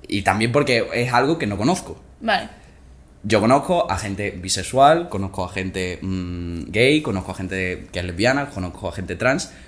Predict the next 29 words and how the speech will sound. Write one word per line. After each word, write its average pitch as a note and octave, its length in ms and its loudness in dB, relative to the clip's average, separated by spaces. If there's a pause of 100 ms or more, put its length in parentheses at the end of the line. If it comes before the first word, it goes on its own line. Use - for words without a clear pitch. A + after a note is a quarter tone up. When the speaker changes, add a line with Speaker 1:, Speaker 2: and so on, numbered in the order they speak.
(120)
Speaker 1:
pero G2 140 0
no G2+ 80 0
conozco B2+ 460 0
a G2 60 -4
nadie A#2+ 300 -2
asexual. F2 500 -8 (580)
Y B2 140 8
es - 260 2
algo D3+ 520 4 (140)
que A#2+ 120 0
no G2 100 0
entiendo. G#2+ 480 -2
O - 40 -16
sea, A#2 300 6
es B2 140 4
decir, G2+ 340 -4 (600)
no A#2 160 6
entiendo E3 540 4
cómo C3 220 4
funciona G2 580 -2 (420)
el A#2 160 6
hecho C#3 240 2
de C3 160 2
que G#2+ 380 -4 (420)
no B2 240 6
tengas E3 460 6
una B2 160 2
necesidad A2 440 0
biológica. F#2+ 540 -4